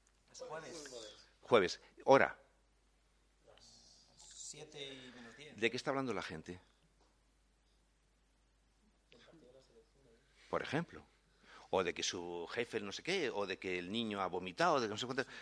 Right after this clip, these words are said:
Speaker 1: Pero ¿quién se puede permitir el lujo de estar hablando como "una libélula que persigue un cuervo plateado"?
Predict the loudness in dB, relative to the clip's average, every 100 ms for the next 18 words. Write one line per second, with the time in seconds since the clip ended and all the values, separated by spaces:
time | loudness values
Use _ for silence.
0 | -18 -14 -14 -10 -10 -8 -6 -8 -10 -14
1 | -14 -14 -12 -12 -8 -6 -6 -2 -2 -2
2 | -10 -12 -10 -8 -6 -4 -4 -4 -8 -8
3 | -10 -12 -10 -12 -10 -8 -4 -2 6 8
4 | 10 10 12 12 12 12 12 12